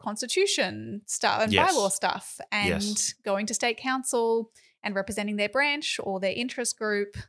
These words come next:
Speaker 1: to advance a change to the constitution that will improve internal democracy or the Greens' position on something or representation for a marginalized group.
Speaker 2: Mm.
Speaker 1: Um,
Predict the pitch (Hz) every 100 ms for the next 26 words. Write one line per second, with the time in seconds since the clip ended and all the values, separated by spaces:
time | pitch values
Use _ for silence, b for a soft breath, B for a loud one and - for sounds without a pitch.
0 | _ _ _ - 208 208 202 196 190 -
1 | 196 190 196 202 - 185 190 196 226 220
2 | 185 202 196 190 202 196 196 - 226 -
3 | 269 269 277 269 262 262 262 233 226 208
4 | 196 220 240 - 262 254 - 214 202 196
5 | - 196 196 190 185 220 247 233 254 233
6 | 226 208 208 202 202 202 202 202 196 -
7 | 196 - - B B B B - 208 208
8 | 208 208